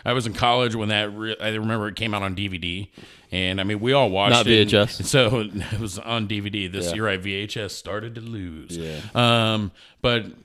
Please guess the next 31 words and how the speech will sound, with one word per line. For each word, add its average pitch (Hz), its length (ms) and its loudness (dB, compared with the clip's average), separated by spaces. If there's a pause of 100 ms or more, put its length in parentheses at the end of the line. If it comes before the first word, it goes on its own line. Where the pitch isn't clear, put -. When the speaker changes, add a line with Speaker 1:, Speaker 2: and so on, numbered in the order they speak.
Speaker 1:
you 101 160 -6
know, 80 160 -8 (420)
<laughs> - 400 -14
this 127 200 -4
was 151 220 2
not 131 240 0
five 123 260 0
guys 107 260 2
watching 107 340 -2
porn, 113 340 0
just 90 180 -6
so 107 60 -4
you 92 140 0
know, 98 340 -2 (480)
<laughs> 156 640 -10
'cause 101 140 -10
that's 107 200 0
manly. 98 480 2 (320)
We 127 120 6
weren't 151 240 8
watching 123 280 6
porn. 120 240 2
We 131 120 4
were 127 80 6
watching 107 260 2
a - 20 0
mainstream 104 480 0
movie 92 280 2
called 82 240 -4
Boogie 90 260 0
Nights, 69 400 -10